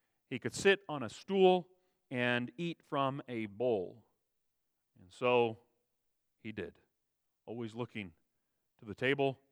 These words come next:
longing to be with his family, but having to sit alone in the corner. One day his hands trembled more than usual. He dropped the bowl and it broke. "If you are a pig,"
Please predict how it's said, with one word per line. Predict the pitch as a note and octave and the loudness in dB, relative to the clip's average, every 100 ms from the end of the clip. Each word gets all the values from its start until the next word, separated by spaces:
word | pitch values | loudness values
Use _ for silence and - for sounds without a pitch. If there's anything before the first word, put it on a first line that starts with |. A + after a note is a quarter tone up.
| _ _ _ _ _ _ _ _ _ | _ _ _ _ _ _ _ _ _
longing | A#2+ D3 D3 C#3 C#3 | 4 4 4 0 -2
to | - | -8
be | G#2 | -6
with | G#2 B2 A2+ - | 0 0 0 -8
his | G2+ | -12
family, | - C3 C3+ C3+ B2+ B2 _ _ _ _ _ | -8 -6 -4 -2 -4 -8 _ _ _ _ _
but | G#2+ | -6
having | A2+ A#2+ A2+ | -2 -2 -2
to | A2+ | -10
sit | - A2+ A2 | -8 -8 -8
alone | A2+ A2 G#2 G2 G2 - | -10 -8 -8 -10 -14 -16
in | A2 G2 F#2 | -14 -14 -16
the | - | -20
corner. | - A#2 A2 G2+ F2 _ _ _ _ _ _ _ _ _ _ - - | -16 -10 -6 -6 -8 _ _ _ _ _ _ _ _ _ _ -12 6
One | A3+ A3+ | 8 10
day | G#3 | 8
his | F#3 D#3+ | 8 4
hands | F#3 F#3 E3+ D#3+ - | 2 4 4 0 -6
trembled | - F3+ D#3 C#3+ B2 | 2 2 4 0 0
more | C3+ D3 D3 | -2 2 2
than | C3+ B2+ | 0 -2
usual. | C#3 C#3+ B2+ B2 G#2 F#2+ _ _ _ | -2 -2 -2 -2 -2 -2 _ _ _
He | E3 | -4
dropped | C#3 F#3 F#3+ - | 6 8 8 6
the | D3+ | -2
bowl | C#3+ F3 F3+ E3+ E3+ | 6 10 10 8 2
and | D3 D3 C#3+ C#3+ C#3 - - | -4 0 0 0 -6 -10 -10
it | D3 | -8
broke. | D#3 A3+ - - _ _ _ _ _ _ _ _ _ _ - - - | -4 -6 -8 -20 _ _ _ _ _ _ _ _ _ _ -20 -20 -6
"If | A#3 A#3 - | 6 6 6
you | D#3 F3+ E3+ | 0 6 8
are | D3+ C#3 | 10 8
a | |
pig," | - - F3+ F#3 C4 E4 A#3+ | 4 2 6 6 6 2 0